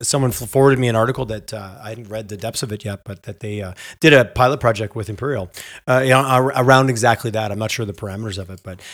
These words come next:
those types of, those, those types of headlines start to get it on everybody's radar, 'cause I think there's a lot of amazing things going on in this province that don't always make the six <laughs> o'clock news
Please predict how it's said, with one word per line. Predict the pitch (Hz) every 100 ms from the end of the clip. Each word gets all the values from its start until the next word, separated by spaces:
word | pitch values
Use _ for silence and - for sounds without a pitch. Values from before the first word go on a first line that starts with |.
| -
those | 135 170 165
types | 160 147 151
of, | 120 131 - 135
those, | 135 151 - -
those | - 147
types | 160 160
of | 185
headlines | 135 120 131 117 113
start | - 120
to | 123
get | 120
it | 117
on | 117
everybody's | 113 113 113 104
radar, | 85 98 87 - - - -
'cause | -
I | 120
think | 117 131
there's | 127
a | 113
lot | 113 120
of | 117
amazing | 120 117 117
things | 120 110
going | 110 107
on | 104
in | 107
this | 98
province | 110 104 107
that | 104
don't | 117 113
always | 110 113
make | 107 107
the | -
six | - -
<laughs> | 104
o'clock | - -
news | 220 - - -